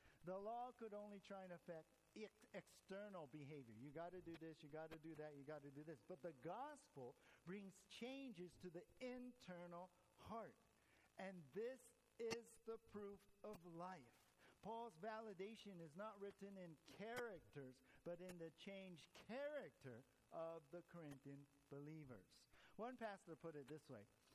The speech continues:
"The author of salvation is Jesus Christ. The ink he uses is the Holy Spirit. The parchment that he writes on, the human heart." I love that picture. It really brings together what Paul is putting forth here.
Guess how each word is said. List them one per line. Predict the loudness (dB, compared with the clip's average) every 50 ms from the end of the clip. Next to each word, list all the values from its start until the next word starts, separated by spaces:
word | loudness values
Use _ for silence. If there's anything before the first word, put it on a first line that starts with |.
| -18 -8 0 2
"The | 2 2 4
author | 4 4 6 6 4 2 2 0 0 2 2
of | 2 2 0 0 2
salvation | 4 4 4 4 2 2 2 2 0 -2 -2 -2 -2 0 0 -2
is | -4 -6 -8 -6 -4
Jesus | -4 -2 -2 -2 -4 -6 -6 -4
Christ. | -2 -2 -2 -2 -4 -8 -12 -14 -14 -16 -18 -20 -18 -18 -16 -12 -4 2 2
The | 2 2 2 0 0
ink | 0 0 0 -2 -4 -4
he | -2 -2 0
uses | 2 2 2 2 2 0 -2 -2 -2 -6 -12 -12 -6 -4 -4
is | -4 -2 -2
the | -2 -2 -2
Holy | -2 -2 -2 -2 -2 -4 -6 -8 -10 -4
Spirit. | -2 0 0 0 -4 -8 -12 -16 -16 -16 -6 0
The | 0 0 0 0 0
parchment | 2 4 6 6 6 4 0 -4 -4 -2 -2 -2 0 2 2
that | 2 2 2
he | 0 0 0
writes | 2 4 4 2 2 -2 -4 -2
on, | 0 0 0 0 -2 -4 -8 -14 -20 -20 -20 -20 -20 -20 -10 -4
the | -2 -2 -2 -2 -4 -4
human | -4 -2 -2 -2 -2 0 -2 -2 -4 -6 -10 -16 -20 -20 -10 -4
heart." | -2 -2 -2 -2 -6 -12 -18 -8 -2 0
I | 2 2
love | 2 2 0 0
that | 0 0 0 -2 -2
picture. | -2 -2 -2 -2 -4 -4 -6 -6 -6 -10 -2 2
It | 2 2 4
really | 4 2 2 2 2 0
brings | -2 0 0 0 0 0 -2 -4 -6 -6
together | -2 0 0 0 0 0
what | -2 -2 -2 -2 -6 -10
Paul | -6 -2 0 2 2 2 0 -2
is | -4 -6 -6 -6
putting | -4 -4 -2 -2 -2 -4 -6 -4 -2
forth | 0 0 2 0 -2 -4 -2
here. | 0 0 0 0